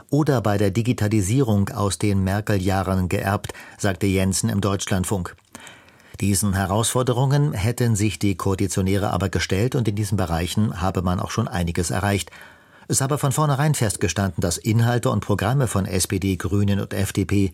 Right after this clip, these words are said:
nicht deckungsgleich seien, führte die Freie Demokratin aus. Vor diesem Hintergrund sei es ganz normal, dass in einer derartigen Konstellation mehr diskutiert und in der Sache auch gestritten werde,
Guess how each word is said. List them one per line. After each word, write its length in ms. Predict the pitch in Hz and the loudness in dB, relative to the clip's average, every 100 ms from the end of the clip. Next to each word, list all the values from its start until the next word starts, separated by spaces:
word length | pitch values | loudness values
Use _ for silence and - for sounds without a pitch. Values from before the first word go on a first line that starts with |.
| - | -2
nicht 340 | 104 101 - - | 0 0 -2 -4
deckungsgleich 600 | 127 123 101 - 92 90 | 0 0 0 0 0 0
seien, 320 | 95 90 82 - - - | 0 0 -2 -6 -20 -4
führte 320 | 123 127 131 | 0 2 2
die 160 | 107 98 | 0 0
Freie 380 | - 90 90 | -2 -2 0
Demokratin 580 | 85 101 113 87 82 87 | 0 0 -2 -2 -2 -2
aus. 320 | 85 85 - - _ - _ _ _ _ _ _ _ | -2 -2 -4 -6 _ -20 _ _ _ _ _ _ _
Vor 180 | - 131 | -2 0
diesem 240 | 147 135 135 | 2 4 4
Hintergrund 500 | 156 156 127 139 - | 4 2 2 2 2
sei 140 | 127 | 2
es 140 | 113 - | 2 0
ganz 240 | 107 - | 0 0
normal, 480 | 95 90 90 107 143 - - | 0 2 0 0 -2 -8 -12
dass 240 | - 127 - | -4 -2 0
in 220 | 135 131 | 0 0
einer 340 | - 113 110 | 0 2 2
derartigen 580 | 101 120 165 135 131 120 | 2 2 0 -2 0 0
Konstellation 920 | - 110 113 110 101 98 - 110 113 - | 2 0 0 0 0 0 0 0 0 -2
mehr 280 | 113 135 98 | 0 0 0
diskutiert 800 | 95 - 95 - 104 92 - - | -2 -2 -4 0 0 0 -4 -6
und 260 | 113 110 | 0 0
in 160 | - 104 | 2 2
der 160 | 98 | 2
Sache 320 | 87 101 - - | 0 -2 -2 -2
auch 220 | 104 - | -2 -2
gestritten 480 | 135 - 156 120 107 | -4 -2 -2 2 2
werde, 320 | 98 98 | 2 2